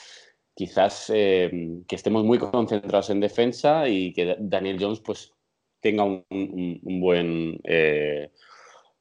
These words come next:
eh, ¿cómo se dice? Un buen estreno, un buen estreno y, y no sé, no sé, con, con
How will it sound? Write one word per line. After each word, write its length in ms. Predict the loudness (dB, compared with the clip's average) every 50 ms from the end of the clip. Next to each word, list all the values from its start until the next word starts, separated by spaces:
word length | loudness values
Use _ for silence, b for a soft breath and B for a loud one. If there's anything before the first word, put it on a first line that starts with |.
| _ _ _ _ -8
eh, 400 | -6 -6 -4 -4 -4 -6 -6 -10 -14 _ _ _ _ -20 -20 -20 _ _ _ _ -10
¿cómo 140 | -10 -10
se 120 | -6 -6 -6
dice? 180 | -6 -6 -6
Un 320 | -6 -4 -4 -4 -4 -6 -8 _
buen 680 | -2 0 0 2 2 0 -2 -2 -2 -2 -2 -2 -2 -2
estreno, 500 | -4 -4 0 2 2 4 4 2 0 0
un 120 | -2 -4 -2
buen 160 | -2 -4 -4
estreno 540 | -6 -8 -10 -2 0 0 2 2 0 0 0
y, 640 | 2 2 2 2 0 0 -2 -4 -4 -6 -10 -12 -16 -20 _
y 220 | -16 -14 -14 -10 -8
no 120 | -8 -6
sé, 280 | -4 0 2 4 4 4
no 120 | 2 -2
sé, 140 | -6 -8 -12 -10 -10 -10 -10 -14 _ _ -20 -20 _ _ _ _ _ _
con, 200 | _ -4 -4 -4 -2 0 -2 -2 -2 0
con 360 | 2 2 4 4 2 -2 B